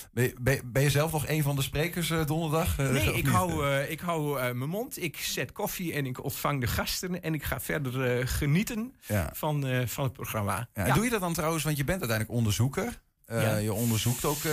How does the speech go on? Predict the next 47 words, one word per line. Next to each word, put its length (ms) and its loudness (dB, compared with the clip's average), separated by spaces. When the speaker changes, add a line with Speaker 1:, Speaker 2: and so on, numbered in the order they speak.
Speaker 1:
kinderarmoede 640 0
en 120 0
armoede 380 4
op 100 -2
zichzelf. 640 -2
Eh, 160 -2
Speaker 2:
Ja. 300 0
Speaker 1:
kansenarmoede 640 2
misschien 300 0
ook 120 2
wel. 360 0
Speaker 2:
Ja. 220 -2
Speaker 1:
Eh, 180 -6
doe 220 2
je 100 2
dan 260 2
met 160 0
wat 180 0
je 60 -2
hier 220 0
hoort 360 0
in 180 -4
je 100 0
onderzoek 400 -2
ook 100 -4
meteen 300 -2
weer 140 0
wat, 220 -2
eh, 220 -2
in 80 -2
je 80 2
onderzoeken 500 0
of 220 -4
niet 200 -2
direct 320 0
zo? 100 -2
Speaker 2:
Eh, 720 2
ja, 240 0
ook 180 -6
dat 160 0
is 120 -4
weer 140 0
moeilijk, 560 0
moeilijk 320 0
te 100 -8
zeggen. 640 -2
Eh, 560 2